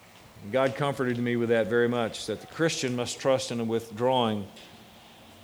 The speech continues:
God. And we need to believe he is just as faithful when he withdraws, when he delays, as when he gives the answer. You know, you get some chubby leg,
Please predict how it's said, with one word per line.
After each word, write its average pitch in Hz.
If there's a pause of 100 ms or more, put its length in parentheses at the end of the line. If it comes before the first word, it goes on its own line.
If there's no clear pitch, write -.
(180)
God. 92 (1000)
And 98
we 120
need 139
to 120
believe 123
he 120
is 110
just 143
as 127
faithful 135
when 127
he 127
withdraws, 135
when 135
he 135
delays, 117 (840)
as 107
when 123
he 117
gives 110
the 107
answer. - (960)
You 127
know, 151
you 135
get 143
some 143
chubby 147
leg, 131